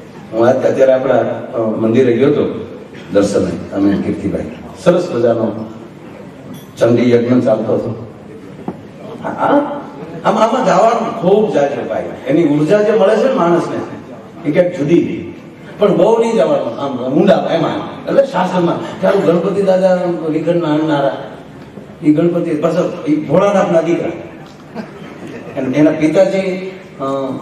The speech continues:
મોટા બાપા શિવ. અને મોટા માણસનો ગમે એવો દીકરો હોય તો એ પૂજવો પડે. આ બધું સત્ય છે ને.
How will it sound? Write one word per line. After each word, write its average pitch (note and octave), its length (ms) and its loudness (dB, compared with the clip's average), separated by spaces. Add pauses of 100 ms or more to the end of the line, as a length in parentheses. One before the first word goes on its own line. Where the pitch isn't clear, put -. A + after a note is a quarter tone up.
(140)
મોટા E3+ 200 4
બાપા - 320 -6 (1000)
શિવ. - 460 0 (1120)
અને D3+ 140 4
મોટા B3 300 4
માણસનો F#3 440 0
ગમે D#3 260 0
એવો F#3+ 180 2
દીકરો D#3+ 340 0
હોય D3+ 80 2
તો D3+ 80 -2
એ C#3+ 80 -2
પૂજવો C3+ 320 -6
પડે. A2+ 220 -6 (3250)
આ D#3 40 2
બધું F3+ 300 4
સત્ય C4 300 4
છે G#3+ 120 6
ને. - 140 2